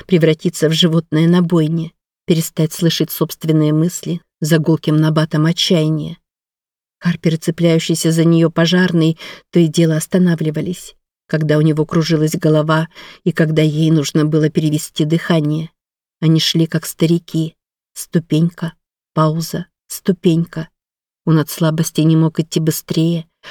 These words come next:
а у нее начались схватки. Живот казался камнем, внутри будто был твердый кирпич.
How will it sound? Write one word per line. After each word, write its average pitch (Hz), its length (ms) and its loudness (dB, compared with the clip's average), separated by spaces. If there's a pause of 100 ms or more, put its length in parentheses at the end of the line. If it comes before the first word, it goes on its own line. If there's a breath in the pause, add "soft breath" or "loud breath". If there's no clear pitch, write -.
а 156 100 2
у 160 80 6
нее 160 260 4
начались 160 460 0
схватки. 170 720 -6 (520)
Живот 156 520 0
казался 151 560 -2
камнем, 160 580 0 (360 loud breath)
внутри 165 380 2
будто 165 340 -2
был 156 180 0
твердый 156 440 -2
кирпич. - 680 -4